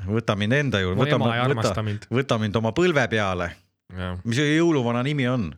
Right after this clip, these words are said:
Speaker 2: Jõulupukki.
Speaker 1: Ei ole jõulupukki.
Speaker 2: On küll. Jõuluvana nimi on Jõul.
Speaker 1: Jõulupukk on ta nimi.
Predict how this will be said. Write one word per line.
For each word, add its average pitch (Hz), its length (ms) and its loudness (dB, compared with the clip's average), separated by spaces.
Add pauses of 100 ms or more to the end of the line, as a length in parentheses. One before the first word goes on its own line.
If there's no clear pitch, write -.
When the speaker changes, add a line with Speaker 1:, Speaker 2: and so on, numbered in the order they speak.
Speaker 2:
Jõulupukki. 107 760 -2 (140)
Speaker 1:
Ei 120 200 0
ole 151 240 2
jõulupukki. 90 720 -4 (120)
Speaker 2:
On 123 180 -4
küll. 107 180 -2 (880)
Jõuluvana 127 580 0
nimi 131 220 0
on 123 40 0
Jõul. 127 360 2 (300)
Speaker 1:
Jõulupukk 139 840 0
on 90 160 -2
ta 95 100 0
nimi. 104 200 0